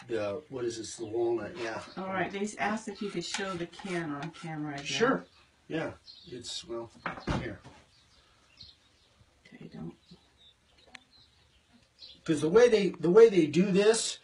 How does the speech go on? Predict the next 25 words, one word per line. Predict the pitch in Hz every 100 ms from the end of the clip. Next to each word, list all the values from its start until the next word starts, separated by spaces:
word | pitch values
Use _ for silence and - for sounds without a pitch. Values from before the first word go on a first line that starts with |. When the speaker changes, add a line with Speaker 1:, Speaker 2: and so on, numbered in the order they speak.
| -
Speaker 2:
Don't. | 185 - _ - -
Speaker 1:
is | 143 135
they | 147 135 -
open | 180 190 196 180
it, | 180 - - - _ - - -
you | 147 151
open | 180 185
it | 165
from | - 151
the | 131
bottom. | 151 151 143 101 92 _ _ _ _ _ _ _ _ - - _ _ _ _ _ _ _ _ 185 _ _ _ _ _ - - - - - _ _ _ _ -
Speaker 2:
Okay. | - - 175
Speaker 1:
Got | 127 151
it? | 254 - _ -
Speaker 2:
Yeah, | 202 196
I |
think | - 226 -
so. | 170 175 - _ _
Speaker 1:
It's | -
called | - 190
plastic | - 202 208 233 202 147
wood | 165 180 147 139
made | 147 139
by | 131
dap. | 117 - 123 -